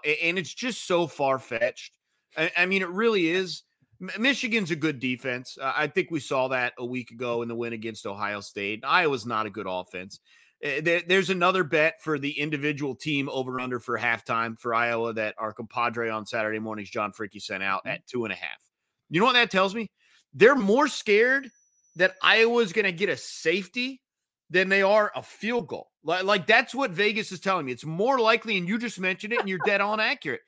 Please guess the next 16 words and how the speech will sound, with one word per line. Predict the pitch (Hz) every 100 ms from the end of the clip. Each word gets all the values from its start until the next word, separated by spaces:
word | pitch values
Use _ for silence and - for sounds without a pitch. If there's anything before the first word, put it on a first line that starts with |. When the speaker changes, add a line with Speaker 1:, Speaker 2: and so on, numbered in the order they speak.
| _ _
Speaker 1:
It's | 180
more | 285 359
likely | 320 320 285 269
they | 254
score | - 240 220
on | 185
defense | 185 196 185 170 151 - _ _ _ -
than | 185
on | 180 165
offense. | 156 151 127 104 98 156
A-, | 151 170
a-, | 170 180
and | 202
it's | -
just, | - 240 - - _ _ _ _ _ _ _ _ _
unless | 190 190 214 277 -